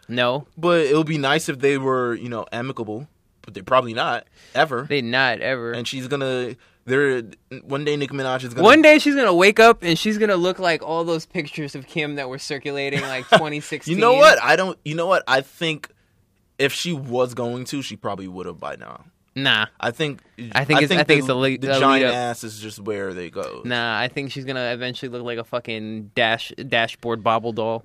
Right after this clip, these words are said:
Speaker 2: Oh my God.
Speaker 1: Some sort
Speaker 2: Um,
Speaker 1: of fucking deformed, fat-ass mutant.
Speaker 2: Listen, look at her mother. Look at Nicki Minaj's mother. That's exactly what she looked like. 'Cause Nicki Minaj's mother looks exactly like Nicki Minaj, but older. Have you seen Nicki Minaj's mom?
Speaker 1: Nah.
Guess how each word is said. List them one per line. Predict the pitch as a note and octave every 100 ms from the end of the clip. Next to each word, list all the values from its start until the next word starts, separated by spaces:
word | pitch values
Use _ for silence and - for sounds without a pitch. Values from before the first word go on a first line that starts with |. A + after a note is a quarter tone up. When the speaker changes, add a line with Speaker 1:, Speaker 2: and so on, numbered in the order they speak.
| -
Speaker 2:
Oh | -
my | A#1+ G1+
God. | - - - - -
Speaker 1:
Some | A#2+ A#2+
sort | B2+
Speaker 2:
Um, | A#2+
Speaker 1:
of | G#2 - -
fucking | - B2 B2+ A#2
deformed, | A#2 - B2+ A#2+ A#2+ G#2+
fat-ass | - B2+ A#2 A#2 A#2 - -
mutant. | A#2 A2+ A#2+ - A2+
Speaker 2:
Listen, | C#3+ A#2 F2+ F2+
look | C3 F3
at | F#3
her | F#3+
mother. | D3 A2+ B2+ E3
Look | B2 B2+
at |
Nicki | C#3+ C3+ D3
Minaj's | D3 C#3+ C#3+
mother. | B2 G#2+ G#2+ -
That's | G#2+ A2+
exactly | A2 A2 F#2 -
what | D2+ C2+
she | A#1
looked | G1+ -
like. | - -
'Cause | G2+
Nicki | A2 A2+
Minaj's | G#2+ G2 G2+ G2+
mother | F#2+ F#2
looks | E2+ E2+
exactly | F2+ F#2 E2+ E2 - D2+
like | D2+ D#2+
Nicki | E2+ D#2
Minaj, | C#2 C#2 C#2 -
but | -
older. | G#1 - - _ _ _ _ -
Have | G#2+
you |
seen | B2 A#2+
Nicki | C3+
Minaj's | C#3 C3+ C#3 C#3+
mom? | E3+ F3 A#2
Speaker 1:
Nah. | G#2+